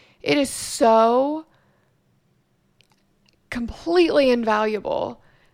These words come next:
And the sooner that we all realize that about ourselves, the better our lives and our society as a whole is gonna be. Um, because, you know, we only get one life, so, you know, let's, let's love who we are while we're here, right?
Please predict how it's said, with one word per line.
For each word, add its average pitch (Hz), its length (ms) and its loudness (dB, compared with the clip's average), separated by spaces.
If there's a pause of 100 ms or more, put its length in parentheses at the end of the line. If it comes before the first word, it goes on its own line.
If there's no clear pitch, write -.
(160)
And 226 480 -2
the 233 220 -4
sooner 269 480 0
that 262 120 4
we 240 100 -4
all 220 160 2
realize 233 380 -2
that 247 140 -2
about 254 200 -2
ourselves, 262 760 -4
the 226 200 -4
better 226 640 0
our 208 200 2
lives 240 540 2
and 214 160 0
our 214 140 0
society 220 520 2
as 226 60 2
a 220 80 0
whole 214 340 4
is 214 120 -2
gonna 190 200 -8
be. 226 420 -6 (440)
Um, 226 680 -2 (180)
because, 220 640 -2
you 247 140 -6
know, 233 300 -6 (1080)
we 262 140 -6
only 349 160 -4
get 339 180 -4
one 285 220 -6
life, 277 340 -6
so, 226 500 -2 (1200)
you 277 140 -12
know, 262 160 -6
let's, 269 360 -6
let's 269 260 -2
love 262 360 4
who 254 180 -6
we 233 160 -4
are 247 280 2
while 233 160 0
we're 202 100 -4
here, - 500 -12
right? 240 400 -6